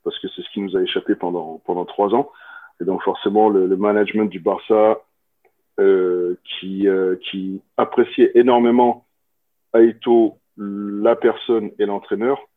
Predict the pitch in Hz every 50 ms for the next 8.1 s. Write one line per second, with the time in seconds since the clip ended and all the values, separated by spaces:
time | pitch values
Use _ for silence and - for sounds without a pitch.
0 | _ _ - 92 95 98 104 104 98 101 107 - - 123 113 107 92 98 92 92
1 | 95 - - 104 101 98 95 92 85 87 - - 95 92 123 - - _ - 101
2 | 104 101 98 92 90 87 - - 98 - 101 95 - - 110 107 113 98 101 95
3 | 98 95 95 - 107 101 - - 156 - - - - - _ _ _ _ _ _
4 | _ _ _ _ _ _ _ _ - 98 101 110 113 110 - - 110 107 110 110
5 | 110 110 110 110 107 101 120 123 123 110 104 104 101 101 98 95 92 90 85 82
6 | 82 85 - - 95 98 98 - - 110 107 104 95 - - 92 90 92 92 92
7 | 90 90 95 98 104 98 98 95 - - 117 110 101 95 101 98 92 92 92 90
8 | 87